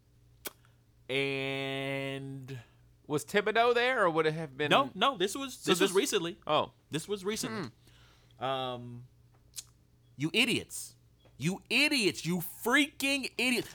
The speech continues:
Speaker 1: This is why you don't blow it up, you dummies. This is why you don't blow it up. Because not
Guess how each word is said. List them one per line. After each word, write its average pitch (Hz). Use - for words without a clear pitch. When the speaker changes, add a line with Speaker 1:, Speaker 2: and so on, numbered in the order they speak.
Speaker 1:
This 196
is 285
why 226
you 220
don't 208
blow 208
it 208
up, 220
you 185
dummies. 165
This 254
is 311
why 254
you 233
don't 220
blow 214
it 208
up. -
Because 208
not 233